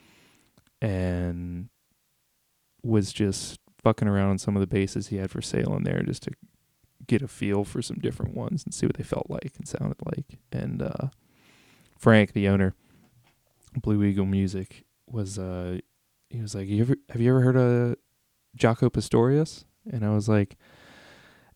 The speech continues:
"Yeah, I've heard the name, but, like, I don't know anything about the guy." And he was like, "Oh, dude, look him up. He's, like, one of the best bass players of all time."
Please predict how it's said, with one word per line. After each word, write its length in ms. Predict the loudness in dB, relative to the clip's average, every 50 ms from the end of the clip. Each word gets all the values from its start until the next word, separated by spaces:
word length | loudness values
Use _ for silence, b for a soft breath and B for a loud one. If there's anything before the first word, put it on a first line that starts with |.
| b -6
"Yeah, 360 | -2 2 4 6 6 6 4 6
I've 140 | 8 8 10
heard 200 | 10 10 10 10
the 80 | 10 10
name, 400 | 10 10 10 10 8 8 6 6
but, 120 | 4 4
like, 220 | 4 4 4 4
I 60 | 4 4
don't 180 | 4 4 6
know 140 | 6 6 6
anything 260 | 6 4 4 2 0
about 240 | 0 0 0 0 -2
the 60 | -4
guy." 380 | -6 -6 -8 -6 -6 -8 -10 -12 -14 -14
And 140 | -10 -8 -6
he 100 | -4 -2
was 160 | -2 -4 -4
like, 160 | -6 -8 -6 -4
"Oh, 180 | -2 -2 -2 -2 -4
dude, 280 | -6 -6 -6 -6 -6 -10 -20 _ _ _ _ _ _ _ _ _ _ _ _ 2
look 220 | 4 4 6 6
him 100 | 4 0
up. 240 | 0 -2 -6 -10 -14 _ -8
He's, 300 | -6 -4 -4 -4 -4 -6
like, 480 | -6 -6 -6 -8 -10 -14 -20 -20 -20 _ _ _ _ _ _ _ _ _ _
one 160 | -6 -4 -2
of 60 | -2
the 40 | -2
best 300 | -2 -2 -4 -4 -4 -2
bass 200 | -4 -4 -4 -4
players 280 | -6 -6 -4 -4 -4 -4
of 80 | -6 -8
all 100 | -10 -10
time." 340 | -8 -8 -6 -6 -6 -6